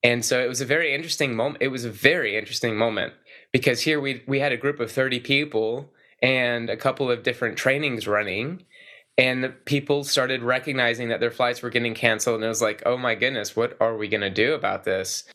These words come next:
And about half our group decided to get on a flight home and finish the training online. And another ten or so stayed with me, and I continued the training with them.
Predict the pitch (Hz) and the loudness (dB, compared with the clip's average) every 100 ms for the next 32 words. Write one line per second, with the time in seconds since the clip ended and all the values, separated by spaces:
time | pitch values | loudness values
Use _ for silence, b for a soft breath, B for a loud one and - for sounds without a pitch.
0 | - 117 113 110 113 101 120 - 120 131 | 2 2 2 -2 -2 0 0 0 0 0
1 | 135 123 120 135 147 131 - 120 - 117 | 0 0 0 -2 -2 -4 -8 -4 2 2
2 | 113 113 - 113 107 110 104 123 120 113 | 0 -6 -2 0 0 -2 0 2 2 -2
3 | - 117 107 139 143 143 135 117 127 120 | 0 0 0 -2 -2 -2 -6 -4 -2 -2
4 | 113 117 - 117 110 104 110 135 120 120 | -2 0 2 2 2 0 0 0 0 -2
5 | 147 - B B B - 117 113 120 156 | -6 -14 B B B 2 4 4 0 0
6 | 143 131 - - _ _ _ - - 156 | -2 -4 -6 -12 _ _ _ -4 2 2
7 | 156 107 - 123 - 117 110 123 127 - | 2 -2 0 0 2 0 0 -2 -2 -2
8 | 131 135 135 123 117 110 127 156 120 131 | 0 0 0 -4 -6 -2 0 2 0 -2
9 | 175 - b b b _ 123 120 123 120 | -6 -12 b b b _ 2 2 0 -2
10 | 120 135 131 127 113 - 127 120 117 110 | -6 -4 -2 0 0 2 2 2 -2 -2
11 | 123 143 143 127 | 0 2 0 -4